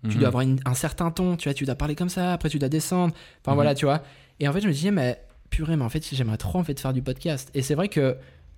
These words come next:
Speaker 1: moi, en fait, c'est drôle parce que moi, je, j'écoute pas vraiment de podcast, mais je les regarde, tu sais. Maintenant, il y a de plus en plus,
Speaker 2: Ah ouais.
Speaker 1: euh, des podcasts, bien sûr, euh, euh, vidéo.
Speaker 2: Ouais.
Speaker 1: Sur YouTube, sur toutes ces plateformes.
Speaker 2: Mhm.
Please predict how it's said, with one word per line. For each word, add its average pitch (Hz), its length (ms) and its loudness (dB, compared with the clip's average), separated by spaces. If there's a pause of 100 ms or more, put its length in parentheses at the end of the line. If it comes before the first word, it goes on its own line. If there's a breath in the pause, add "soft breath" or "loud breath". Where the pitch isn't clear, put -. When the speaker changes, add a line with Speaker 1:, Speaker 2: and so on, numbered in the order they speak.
(140)
Speaker 1:
moi, 214 240 4
en 190 40 2
fait, 247 160 0
c'est - 100 -2
drôle 226 180 2
parce 196 120 0
que - 80 -2
moi, 185 140 2
je, 202 220 -2
j'écoute 131 380 -2
pas 240 140 0
vraiment 160 240 0
de 135 60 -6
podcast, 170 500 -2
mais 147 80 2
je 131 80 -2
les 131 80 0
regarde, 139 500 0
tu - 80 -16
sais. 175 220 0
Maintenant, 147 220 0
il 165 40 2
y 131 40 2
a 113 40 2
de 123 40 -4
plus 151 180 2
en 151 100 4
plus, 165 220 2
Speaker 2:
Ah 156 60 4
ouais. 139 140 4
Speaker 1:
euh, 131 120 2
des 117 140 0
podcasts, 131 460 -2
bien 117 140 -4
sûr, 123 300 -4
euh, 104 280 0 (500)
euh, 110 220 -2
vidéo. 120 440 2 (260)
Speaker 2:
Ouais. 117 100 -4 (400)
Speaker 1:
Sur - 180 -10
YouTube, 117 540 0
sur 120 160 -6
toutes 120 140 -6
ces 117 100 -6
plateformes. 143 480 0 (240 loud breath)
Speaker 2:
Mhm. 107 200 -2